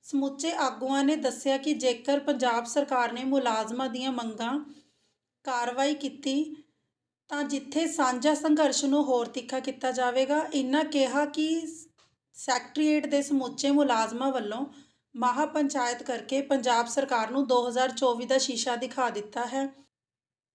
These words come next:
ਸਮੁੱਚੇ ਮੁਲਾਜ਼ਮਾਂ ਨੇ ਦੇਸ਼ ਦੇ ਕਿਸਾਨਾਂ ਦੇ ਸੰਘਰਸ਼ ਦੀ ਹਿਮਾਇਤ ਕਰਦਿਆਂ ਸਰਕਾਰ ਦੇ ਜ਼ਬਰ ਜ਼ੁਲਮ ਦੀ ਜ਼ੋਰਦਾਰ ਨਿਖੇਧੀ ਕੀਤੀ। ਇਸ ਤੋਂ ਇਲਾਵਾ ਜਗਦੀਸ਼ ਕੁਮਾਰ,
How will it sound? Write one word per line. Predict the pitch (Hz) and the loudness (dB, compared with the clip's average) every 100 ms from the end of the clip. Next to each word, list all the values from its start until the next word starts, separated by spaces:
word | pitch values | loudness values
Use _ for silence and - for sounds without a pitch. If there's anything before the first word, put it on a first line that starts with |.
| _ _ _ | _ _ _
ਸਮੁੱਚੇ | - 277 294 285 339 | 2 2 2 -2 0
ਮੁਲਾਜ਼ਮਾਂ | 359 294 254 247 262 | 2 4 4 2 0
ਨੇ | 277 311 | 2 2
ਦੇਸ਼ | - 254 254 254 | 2 2 2 0
ਦੇ | 277 | -2
ਕਿਸਾਨਾਂ | 302 311 302 247 233 262 | -2 -2 -2 -2 -2 -2
ਦੇ | 277 | -4
ਸੰਘਰਸ਼ | 277 294 285 294 247 | 0 2 4 4 2
ਦੀ | 269 269 | -2 0
ਹਿਮਾਇਤ | 269 277 254 240 240 | 2 2 4 2 0
ਕਰਦਿਆਂ | 254 220 214 233 277 | -2 -2 -2 -2 0
ਸਰਕਾਰ | 277 - 262 254 233 233 | -2 -4 0 2 4 4
ਦੇ | 262 285 | 2 2
ਜ਼ਬਰ | 240 233 262 | 2 2 0
ਜ਼ੁਲਮ | 254 247 233 247 | -2 -2 -2 -4
ਦੀ | 254 240 262 302 - - _ _ - | -4 -4 -4 -6 -12 -20 _ _ -14
ਜ਼ੋਰਦਾਰ | 220 247 240 240 262 269 | -4 -2 -2 0 0 0
ਨਿਖੇਧੀ | 294 277 226 233 | 0 0 -2 -6
ਕੀਤੀ। | 233 247 - 302 302 302 | -8 -10 2 2 2 0
ਇਸ | 277 233 | -4 -4
ਤੋਂ | - 294 | 2 2
ਇਲਾਵਾ | 302 269 233 240 | 4 4 4 2
ਜਗਦੀਸ਼ | 240 247 208 226 220 - | 0 -2 -2 -4 -2 -2
ਕੁਮਾਰ, | 269 269 277 | 0 2 0